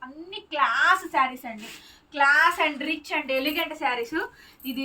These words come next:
చూడండి అండి, అసలు మీరు నిజంగా స్టోర్కి వచ్చి ఈ శారీ పట్టుకొని వెళ్ళండి, క్లాత్ తెలుసుకొని వెళ్ళండి. ప్యూర్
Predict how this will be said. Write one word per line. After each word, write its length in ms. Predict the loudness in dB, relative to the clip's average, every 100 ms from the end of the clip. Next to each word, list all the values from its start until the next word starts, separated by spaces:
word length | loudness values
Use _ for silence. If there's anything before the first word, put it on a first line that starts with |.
| -4
చూడండి 400 | -4 0 0 0
అండి, 320 | -2 -2 -2 2 2 2 0
అసలు 260 | 0 0 -2 -2
మీరు 300 | -4 -4 0 2 2 -2 -20 -20 _ -14
నిజంగా 360 | -2 0 2 0
స్టోర్కి 460 | 4 8 8 8 2
వచ్చి 280 | 0 -4 -6 -6 -6
ఈ 20 | -2
శారీ 260 | 4 4 4 0
పట్టుకొని 480 | 0 0 0 2 4
వెళ్ళండి, 340 | 4 4 2 -2 -10
క్లాత్ 460 | 0 4 8 6 6 -2
తెలుసుకొని 400 | -2 -2 -2 0
వెళ్ళండి. 340 | 0 -2 -4 -10 _ -20 -20 _
ప్యూర్ 440 | -4 -2 2 6